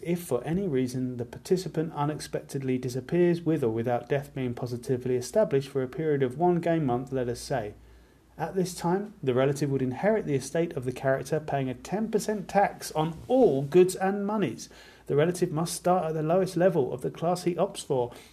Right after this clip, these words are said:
but we, he will have to take, uh, he will have the advantage of the inheritance.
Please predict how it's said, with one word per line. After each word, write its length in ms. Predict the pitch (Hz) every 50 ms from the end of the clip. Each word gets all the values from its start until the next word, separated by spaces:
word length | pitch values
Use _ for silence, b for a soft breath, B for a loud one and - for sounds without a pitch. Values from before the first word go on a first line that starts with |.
| B B B - -
but 200 | 202 202 - 190
we, 140 | 214 214
he 200 | 185 170 175 226
will 240 | 226 185 208 226 208
have 140 | 175 190 185
to 100 | - 185
take, 320 | - - 175 180 185 180 - - - - -
uh, 160 | 143 131 127
he 160 | 127 156 190
will 180 | 190 196 202 175
have 160 | 170 170 -
the 80 | 160 147
advantage 500 | 139 147 214 233 202 - - 117 113 -
of 260 | - 123 120 113 120
the 360 | 127 131 131 131 135 120 123
inheritance. 1040 | 127 127 123 117 - - 175 202 208 - - - - 117 - - - - - - -